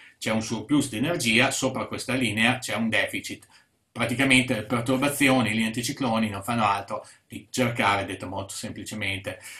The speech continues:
mettere in, in equilibrio il sistema. Ecco, questo punto di equilibrio si sta spostando sempre più a nord.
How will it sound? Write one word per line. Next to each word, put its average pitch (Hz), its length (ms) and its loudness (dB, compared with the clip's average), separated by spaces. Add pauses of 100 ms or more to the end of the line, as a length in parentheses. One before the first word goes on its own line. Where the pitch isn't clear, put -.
(160)
mettere 107 340 -2
in, 98 640 -10
in 123 140 2
equilibrio 123 720 2
il 107 100 -4
sistema. 95 540 -6
Ecco, - 180 -12
questo - 320 -2
punto 202 300 -2
di 131 140 4
equilibrio 175 540 -2
si 175 120 -4
sta 151 120 -8
spostando 135 520 -2
sempre 120 320 -8
più 123 180 -2
a - 20 0
nord. - 460 -6